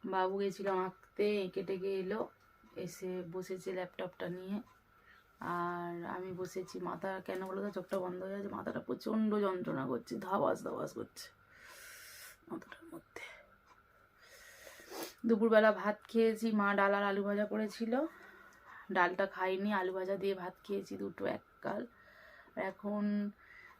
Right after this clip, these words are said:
আহ, মানে, উম, খিদে ঠিক পাইনি কিন্তু খেতে ইচ্ছা করছে, তাই জন্য একটু চা করেছি, ওই যে চা আর বিস্কুট নিয়েছি খাবো বলে। আর, আহ, দেখি খেয়ে কীরকম হয়,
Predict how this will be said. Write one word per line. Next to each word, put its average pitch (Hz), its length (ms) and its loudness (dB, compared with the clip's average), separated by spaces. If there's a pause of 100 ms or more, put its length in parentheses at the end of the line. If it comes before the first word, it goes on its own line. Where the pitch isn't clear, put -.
আহ, 185 260 -4
মানে, 190 320 -4
উম, 202 440 -4
খিদে 247 320 4
ঠিক 240 240 2
পাইনি 214 460 6
কিন্তু 202 480 -2
খেতে 196 320 -2
ইচ্ছা 208 240 0
করছে, 196 640 -2
তাই 185 160 -2
জন্য 196 220 -2
একটু 190 220 -6 (100)
চা 185 300 -2
করেছি, 220 600 -4 (720)
ওই 185 140 -2
যে 190 220 -4 (360)
চা 190 200 0
আর 190 140 2
বিস্কুট 180 440 -8
নিয়েছি 214 520 -6 (1300)
খাবো 196 320 -4
বলে। 220 360 2 (840)
আর, 175 420 0 (160)
আহ, 175 320 -6 (340)
দেখি 185 280 -2
খেয়ে 185 240 -4
কীরকম 185 520 -4
হয়, 180 360 -6